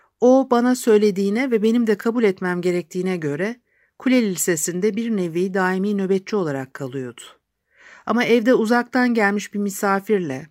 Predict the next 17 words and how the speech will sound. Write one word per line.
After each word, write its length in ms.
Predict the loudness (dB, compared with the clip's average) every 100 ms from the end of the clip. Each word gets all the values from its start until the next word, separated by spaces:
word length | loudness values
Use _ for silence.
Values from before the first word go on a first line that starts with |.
| _ _ _ -6
uzakça 500 | 0 0 0 -2 0
bir 240 | 0 0
ahbapla 520 | -2 -2 -2 -4 -6
konuşma 440 | -4 -4 -2 -4 -4
sırasında 640 | -4 -6 -6 -6 -8 -8
içeri 320 | -4 -4 -2
girmemle 500 | -2 0 -2 -2 -4
kesilen, 520 | -8 -10 -8 -8 -8 -12 _ -20 -20 -20 -4
sonra 320 | 2 2 2
da 220 | 0 -2
birbirine 300 | -2 0 0
eklediğim 520 | -2 -2 -2 -2 -4
gö-, 200 | -4 -6
sözlerden, 880 | -6 -4 -4 -4 -6 -6 -8 -8 -10 _ _ _ -12 -6
babamın 460 | -2 -2 -2 -4
Anadolu 480 | -4 -4 0 0 -2
kıyısının 680 | -4 -6 -6 -8 -8 -10